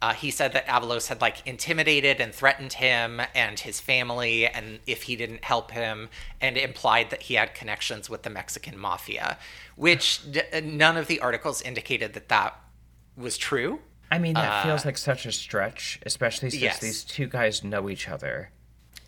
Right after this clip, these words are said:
Speaker 2: before
Speaker 1: Right,
Speaker 2: this.
Speaker 1: exactly.
Speaker 2: In some way, at least. You know what I mean? Like, no
Speaker 1: Ye-
Speaker 2: matter what the, the implication ends up being, they obviously know one another.
Speaker 1: Yes,
Speaker 2: And what,
Speaker 1: exactly.
Speaker 2: you just woke up in the ca-,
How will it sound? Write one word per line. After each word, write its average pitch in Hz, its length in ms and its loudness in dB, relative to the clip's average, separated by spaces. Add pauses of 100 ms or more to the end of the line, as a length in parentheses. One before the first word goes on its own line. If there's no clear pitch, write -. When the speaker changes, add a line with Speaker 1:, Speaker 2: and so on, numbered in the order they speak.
(120)
Speaker 2:
before - 160 -6 (240)
Speaker 1:
Right, 92 80 -6
Speaker 2:
this. 110 200 -2
Speaker 1:
exactly. 117 540 2
Speaker 2:
In 117 100 2
some 110 340 0
way, 85 180 -2
at 73 120 -8
least. - 300 -10
You 120 80 0
know 120 60 0
what - 20 -2
I 123 40 -2
mean? 120 180 -4
Like, 104 180 -4
no 117 100 2
Speaker 1:
Ye- 113 60 2
Speaker 2:
matter 113 240 6
what 101 400 0
the, - 180 -10
the 101 240 -2
implication 104 560 -2
ends 104 140 -4
up 113 100 -4
being, 120 400 -4 (460)
they 117 120 4
obviously 110 460 2
know 98 140 0
one 90 140 -2
another. 64 440 -4 (800)
Speaker 1:
Yes, - 520 -4
Speaker 2:
And - 100 -10
what, - 100 4
Speaker 1:
exactly. - 260 0
Speaker 2:
you 95 60 -6
just 90 220 -4
woke 107 280 2
up 110 180 0
in 101 140 0
the 95 80 -2
ca-, - 160 -14